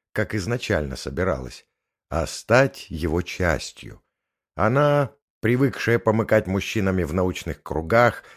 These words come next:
с лёгкостью, улыбками, лестью и обаянием, добилась расположения лаборантов,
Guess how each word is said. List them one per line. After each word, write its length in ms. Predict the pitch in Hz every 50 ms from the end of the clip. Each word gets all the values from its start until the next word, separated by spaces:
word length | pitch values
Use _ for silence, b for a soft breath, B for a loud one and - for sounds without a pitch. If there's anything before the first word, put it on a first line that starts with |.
| B B
с 160 | B - - 92
лёгкостью, 880 | 98 117 120 120 110 - - - 101 90 - - - - 90 85 78 -
улыбками, 680 | - - 80 82 82 104 110 98 - - 78 76 76 71
лестью 560 | 65 82 104 107 95 - - - 67 69 -
и 120 | - 73 78
обаянием, 680 | 76 73 76 76 78 95 113 117 113 110 101 90 82 - _ _ _ _ _ _ -
добилась 500 | 80 82 113 127 139 156 160 156 139 -
расположения 720 | 120 120 113 - - - 113 113 107 92 120 113 110 101
лаборантов, 600 | 92 95 90 85 95 107 123 135 120 - 123 -